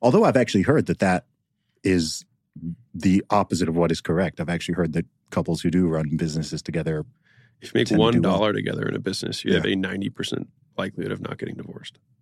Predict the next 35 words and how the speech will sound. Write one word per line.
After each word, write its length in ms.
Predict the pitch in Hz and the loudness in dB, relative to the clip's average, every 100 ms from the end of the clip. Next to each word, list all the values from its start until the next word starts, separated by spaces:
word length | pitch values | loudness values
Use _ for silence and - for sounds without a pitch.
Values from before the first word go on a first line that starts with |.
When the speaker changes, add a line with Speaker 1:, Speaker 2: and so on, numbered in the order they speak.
| _ - | _ 2
Speaker 1:
Is 80 | |
that 160 | 113 110 | 4 6
an 80 | 107 | 4
actual 240 | 107 113 | 4 2
statistic? 560 | 101 98 98 - 123 - _ _ _ _ _ _ _ _ - | 0 0 -2 0 -2 -2 _ _ _ _ _ _ _ _ -8
Speaker 2:
Divorce 320 | 101 110 107 | 0 2 2
rates 200 | 110 - | 4 4
Speaker 1:
<laughs> 0 | |
Speaker 2:
among 200 | - - | 4 6
people. 360 | 220 208 226 - | 6 8 6 6
Speaker 1:
What? 360 | 269 - 285 - 339 - - - _ - 240 233 | 2 4 0 0 -8 -6 -10 -10 _ -6 -2 2
Speaker 2:
Divorce 340 | 110 117 113 | 2 2 2
rates 200 | 117 117 | 0 0
among 160 | 113 101 | 0 0
people 260 | 110 - | -2 -4
who 100 | 101 | -6
have 100 | 98 | -4
made 160 | 101 98 | -4 -4
a 80 | - | -6
dollar 300 | 87 95 104 | -10 -10 -10
together 300 | 98 98 98 | -8 -10 -10
in 100 | 98 | -10
business. 380 | 98 98 101 104 | -10 -12 -8 -2
Speaker 1:
Wow. 280 | 107 135 | 0 2
Speaker 2:
Together. 380 | 135 104 82 76 - - | 4 4 2 0 -6 -6
Together. 420 | 127 123 95 - _ _ - - - _ _ | 0 0 0 -10 _ _ -20 -20 -20 _ _
Um, 520 | - 104 98 92 90 - - | -2 0 0 -2 -6 -8 -6
is 140 | 98 | -4
ten 160 | - 92 | -4 -6
percent. 280 | - - - _ _ _ - | -6 -14 -16 _ _ _ -2
Speaker 1:
That's, 600 | 113 117 - - - - _ _ | 2 2 0 -12 -14 -16 _ _
that's 280 | - 123 - | 0 2 4
incredible. 440 | 196 135 131 80 - _ _ _ _ _ _ | 4 4 4 0 -10 _ _ _ _ _ _
That's 220 | - 165 | 4 6
incredible. 480 | 208 147 196 104 80 | 6 6 4 2 -4